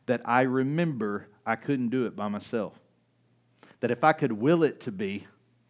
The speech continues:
it would have already be. And it's not, because I keep trying to will it to be. And when I finally give up and surrender, this is when I find the Lord. And this is you. Let's bring Joy back in. I,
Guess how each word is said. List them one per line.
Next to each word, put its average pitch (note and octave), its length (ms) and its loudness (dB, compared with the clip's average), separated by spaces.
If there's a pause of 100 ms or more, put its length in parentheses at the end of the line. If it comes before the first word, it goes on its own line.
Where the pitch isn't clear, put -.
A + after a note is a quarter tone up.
(200)
it C#3 80 -2
would C#3 140 2
have C3+ 120 -2
already C#3 520 4
be. D#2+ 320 -12 (720)
And C#3 180 0
it's C3 220 -4
not, C#3 500 2
because A#2 280 -2
I A#2 60 0
keep - 220 -10
trying D3 440 -2
to A2 40 -2
will G#2 160 -4
it G2 60 -8
to G#2 60 -12
be. A2+ 80 -2
And A#2 100 -2
when C3+ 80 0
I B2+ 140 0
finally E3 480 0 (500)
give E3 260 4
up G3 540 6
and B2 120 -2
surrender, D3+ 840 0 (1120)
this F#2+ 160 -12
is G2 160 -14
when F2+ 100 -10
I E2 100 -12
find D#2 280 -14
the D2 60 -18
Lord. D2 260 -20 (1300)
And F#2+ 100 -16
this G2+ 140 -12
is A#2 80 -12
you. A2+ 200 -10 (140)
Let's G#2+ 120 -12
bring G#2+ 200 -14
Joy F2 160 -16
back D#2+ 260 -20
in. - 80 -20 (1500)
I, D3+ 180 2